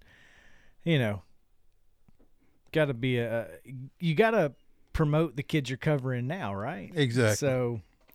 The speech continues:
Speaker 1: you know, just a little
Speaker 2: Mm-hmm.
Speaker 1: bit. Always, always moving up. Always
Speaker 2: Mm-hmm.
Speaker 1: moving up. But,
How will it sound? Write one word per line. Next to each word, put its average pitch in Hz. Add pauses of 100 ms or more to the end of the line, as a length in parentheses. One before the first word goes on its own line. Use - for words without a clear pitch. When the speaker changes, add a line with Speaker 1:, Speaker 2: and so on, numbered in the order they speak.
Speaker 1:
you 123
know, 104 (400)
just -
a 127
little 127
Speaker 2:
Mm-hmm. 110
Speaker 1:
bit. 127 (260)
Always, 190
always 214
moving 147
up. 113
Always 131
Speaker 2:
Mm-hmm. 131
Speaker 1:
moving 123
up. - (1080)
But, 117